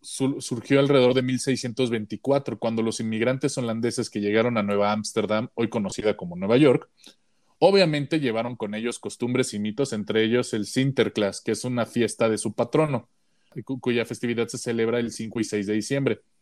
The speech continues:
Fue hasta mil ochocientos nueve que, que el escritor Washington Irving escribió la sátira Historia de Nueva York, en la que deformó al santo neerlandés Sinterklaas en la burda pronunciación de, de, de los gabachos de Santa Claus.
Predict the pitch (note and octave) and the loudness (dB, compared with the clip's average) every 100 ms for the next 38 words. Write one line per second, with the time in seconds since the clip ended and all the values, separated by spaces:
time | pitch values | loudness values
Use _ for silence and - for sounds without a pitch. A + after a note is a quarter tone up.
0 | _ _ _ _ _ _ E3 G3 - G3 | _ _ _ _ _ _ 4 4 4 2
1 | E3 F3 F3+ D#3+ B2+ C#3 C3+ C#3 B2+ A#2+ | 2 0 0 -2 -4 -4 -4 -4 -2 -2
2 | B2+ B2+ A#2 - - A2 G#2 A#2+ G#2+ B2+ | -2 -2 -6 -6 -8 -4 -2 -4 2 2
3 | A#2+ B2 - C3 A2+ G#2+ A2+ A2+ C3 G#2+ | 4 0 0 -2 0 0 0 0 -2 -2
4 | A#2 A2 A#2 A#2+ B2 A2 A#2+ B2+ A#2+ - | 0 2 2 2 0 0 2 2 0 -2
5 | A2+ A2+ A2 G#2+ G#2+ A2+ B2 - _ _ | 2 4 4 2 2 4 4 2 _ _
6 | _ _ _ A#2 A#2 B2+ A#2+ A2 A#2+ B2 | _ _ _ 0 2 2 2 0 -2 4
7 | C3+ C3+ C3+ B2 C3+ B2 G#2+ G#2+ G#2+ A2 | 2 4 -2 0 0 0 0 -2 0 0
8 | A2+ - C3 A#2+ A2 A#2+ A#2 C3+ - _ | -2 -4 -4 0 0 2 0 0 -6 _
9 | _ A2+ A#2 A#2 B2 A#2+ B2+ B2 A2 G#2 | _ -6 0 2 4 4 4 0 -4 -2
10 | A2 - A#2 A2 A2 A2 A#2 G#2 G2 G2 | -4 -2 -2 0 0 0 0 2 2 0
11 | G2+ G2+ G2 G2 G#2 G2+ G2+ A2 G#2 - | -2 -4 -4 -2 -2 -2 -2 -6 -6 -2
12 | C3 C3 G#2 A2+ G2 - | -2 -2 -2 -2 -2 -4